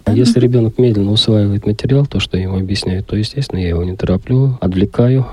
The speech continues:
Speaker 1: пытаюсь ассоциации какие-то, э, сконструировать, э, переключить на другое, а, связанное вот с нашей темой, чтобы он почувствовал, как это в быту, что у него есть, и то, что он, а, сейчас слышит, сейчас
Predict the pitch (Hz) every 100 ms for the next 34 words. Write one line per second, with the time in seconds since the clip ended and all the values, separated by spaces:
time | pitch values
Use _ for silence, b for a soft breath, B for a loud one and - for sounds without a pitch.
0 | 113 104 104 104 104 - 98 - - 104
1 | 120 - 117 110 - 110 - 101 101 101
2 | 101 104 117 110 - 98 - 101 98 98
3 | 101 104 - - 120 95 98 - - 104
4 | 98 - 113 - 92 101 82 104 117 123
5 | - 95 101 101 - 98 104 95 98 92
6 | - 95 90 92 95 - 95 95 98 -
7 | - 92 95 98 104 - 127 127 - 95
8 | 90 - 101 101 - - 95 95 104 -
9 | 135 147 - - 90 95 95 95 95 -
10 | - 104 98 104 - 120 117 - - 98
11 | 98 110 117 92 95 92 95 - 98 -
12 | 107 120 123 - - 98 -